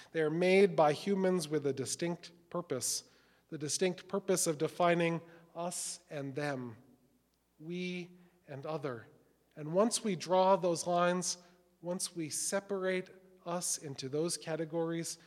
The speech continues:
we can't help but fight over them.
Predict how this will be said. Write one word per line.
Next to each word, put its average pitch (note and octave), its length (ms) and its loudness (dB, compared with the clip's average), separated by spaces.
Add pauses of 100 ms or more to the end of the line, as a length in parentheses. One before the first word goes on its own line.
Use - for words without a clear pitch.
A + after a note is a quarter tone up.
(320)
we E3+ 120 -10
can't F3 320 -8
help E3 280 -8 (120)
but D#3 160 -12
fight D#3 400 -4 (420)
over A#2+ 260 -6
them. G#2+ 240 -10